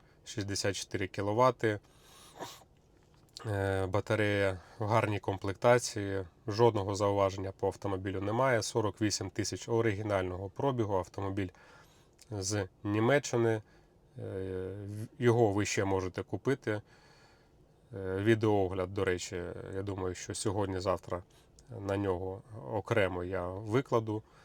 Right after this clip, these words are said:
Зможете подивитись. Але автомобіль мені дуже подобається, особисто,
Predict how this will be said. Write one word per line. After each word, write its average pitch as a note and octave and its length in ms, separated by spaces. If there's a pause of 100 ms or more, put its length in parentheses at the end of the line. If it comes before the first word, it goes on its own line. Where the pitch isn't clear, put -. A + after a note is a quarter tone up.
(320)
Зможете G2 500
подивитись. E2+ 720
Але G2 220
автомобіль F#2+ 500
мені F#2 220
дуже G2+ 340
подобається, A2 600
особисто, G2 540